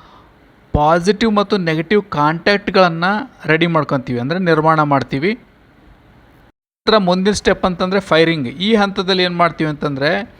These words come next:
ಆ, ಇದಕ್ಕೆ ಒಂದ್ ಸ್ವಲ್ಪ ಹೀಟ್ ಕೊಟ್ಟು, ಹೀಟ್ ಮಾಡಿ ಪದರಗಳು ಸರಿಯಾಗಿ ಇಂಟ್ಯಾಕ್ಟ್ ಆಗಿ,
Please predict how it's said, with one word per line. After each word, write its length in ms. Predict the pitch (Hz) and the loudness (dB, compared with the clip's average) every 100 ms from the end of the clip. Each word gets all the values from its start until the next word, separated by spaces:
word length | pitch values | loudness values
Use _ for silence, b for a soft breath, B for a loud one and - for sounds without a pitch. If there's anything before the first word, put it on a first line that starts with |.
| b b b b - - - | b b b b -20 -20 -4
ಆ, 360 | 165 165 165 160 | 0 2 2 0
ಇದಕ್ಕೆ 380 | 180 202 - 208 | 0 -2 0 2
ಒಂದ್ 240 | 190 180 | 2 0
ಸ್ವಲ್ಪ 320 | 175 170 - | -2 -4 -2
ಹೀಟ್ 380 | 165 175 220 208 | -2 0 0 0
ಕೊಟ್ಟು, 360 | - 170 - 180 | 0 0 0 -4
ಹೀಟ್ 340 | 160 190 202 | -2 -2 -2
ಮಾಡಿ 500 | 170 147 135 175 226 - - - - - - - - - - | 0 0 0 -4 -4 -10 -20 -20 -20 -20 -20 -20 -20 -20 -6
ಪದರಗಳು 540 | 156 156 208 220 202 214 | -2 2 4 4 4 2
ಸರಿಯಾಗಿ 600 | - 160 175 185 185 160 | 0 -2 0 0 0 -4
ಇಂಟ್ಯಾಕ್ಟ್ 500 | 165 151 185 185 - | -6 -2 -2 0 -2
ಆಗಿ, 240 | 165 127 | -4 -4